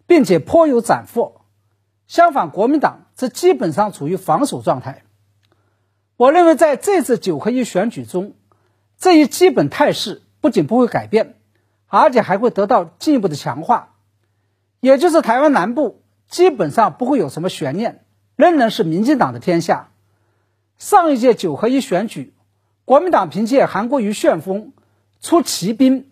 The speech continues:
逆袭拿下高雄市的情况不仅不会出现，而且由于韩国瑜未能兑现其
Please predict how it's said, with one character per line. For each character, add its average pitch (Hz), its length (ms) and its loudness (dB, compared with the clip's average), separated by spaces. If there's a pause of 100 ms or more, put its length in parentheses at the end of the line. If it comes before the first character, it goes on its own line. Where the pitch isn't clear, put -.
(140)
逆 294 240 2
袭 214 220 -4
拿 170 160 2
下 190 160 0
高 254 240 2
雄 175 160 -6
市 220 100 -6
的 160 100 -4
情 151 200 -8
况 175 260 -2 (400)
不 311 100 2
仅 175 220 -2
不 214 100 -2
会 233 140 0
出 233 160 -4
现， - 300 -2 (760)
而 233 220 4
且 226 180 2
由 220 200 0
于 277 100 4
韩 208 240 0
国 262 140 0
瑜 180 280 -10 (220)
未 320 220 2
能 208 200 2
兑 285 200 -4
现 196 180 -6
其 202 320 -14